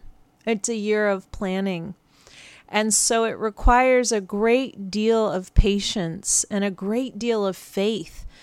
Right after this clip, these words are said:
And faith is extremely difficult to have,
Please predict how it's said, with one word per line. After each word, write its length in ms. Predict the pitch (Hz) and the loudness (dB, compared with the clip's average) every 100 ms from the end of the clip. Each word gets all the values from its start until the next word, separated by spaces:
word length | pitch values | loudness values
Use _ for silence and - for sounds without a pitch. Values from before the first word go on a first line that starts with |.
| - - - | -20 -20 -4
And 180 | 208 | -4
faith 440 | 202 - 240 277 - | -2 0 0 0 -2
is 180 | 247 214 | -2 -2
extremely 1040 | 196 - - 233 226 247 254 247 240 226 _ | -4 -4 -4 0 0 2 0 0 -2 -6 _
difficult 580 | - 208 - 208 226 190 | 0 0 0 -4 -4 -4
to 120 | - 208 | -4 -4
have, 560 | 185 196 202 175 - | 0 2 2 -2 -12